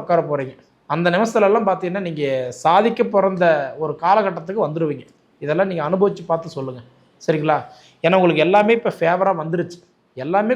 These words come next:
குருவோட வீட்டுக்கு போக ஆரம்பிச்சிட்டார். ஒரு அணியிலிருந்து ஒரு அணிக்கு மாறக்கூடிய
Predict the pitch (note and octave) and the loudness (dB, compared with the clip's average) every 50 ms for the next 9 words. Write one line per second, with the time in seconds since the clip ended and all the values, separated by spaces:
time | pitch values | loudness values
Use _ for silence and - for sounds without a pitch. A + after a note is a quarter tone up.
0 | G3 E3 G3 A#3+ C4+ C#4+ C#4+ C4+ B3+ A#3+ A3+ A#3+ - A#3+ G#3 G3+ F3 F3+ F#3+ F3+ | -2 0 2 2 4 4 4 4 4 4 4 2 0 -2 -4 -2 0 2 2 2
1 | F3 F3+ F3+ E3+ - - C#3+ A#2+ - - _ _ _ _ _ _ _ _ - C#3+ | 2 0 -2 -4 -6 -6 -6 -6 -6 -10 _ _ _ _ _ _ _ _ 0 2
2 | E3 E3 E3 E3+ F#3 A3 A#3 A#3+ A3+ A3 G#3 G3+ G3 G#3+ C#4 C4 G#3 F#3 F3 E3+ | 4 4 4 4 2 2 2 2 4 4 4 4 2 0 -2 0 2 2 2 2
3 | F3 G#3+ A#3 A#3 - G#3 F#3 F3 F3 F#3+ G#3+ G#3+ G3+ G#3 F#3 F3+ | 0 0 -2 -4 -4 -4 -4 0 0 0 0 0 0 -2 -4 -4